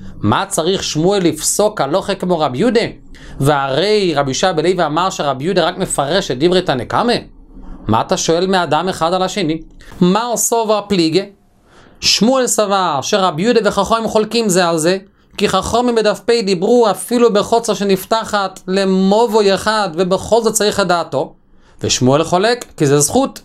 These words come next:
ולכן כיוון שהם חולקים, הוא צריך שמואל לפסוק כמו רבי יהודה. ומר סובר רבי יהושע בלוי סובר לא יפליגי,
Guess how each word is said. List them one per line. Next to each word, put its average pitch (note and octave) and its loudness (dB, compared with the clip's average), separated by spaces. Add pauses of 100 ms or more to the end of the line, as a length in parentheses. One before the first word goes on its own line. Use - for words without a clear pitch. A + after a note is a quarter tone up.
(340)
ולכן C#3 0
כיוון B2 0
שהם F#3 -2
חולקים, A#3 -2 (160)
הוא D#3+ 2
צריך F#3 -2
שמואל A#3+ 2
לפסוק F#3 0
כמו F#3 0
רבי G3 0
יהודה. B3 2 (560)
ומר G3 0
סובר D#3 -2
רבי C#3 -2
יהושע G3 -2
בלוי B3 0
סובר A3 0
לא D4 0
יפליגי, D#4+ 0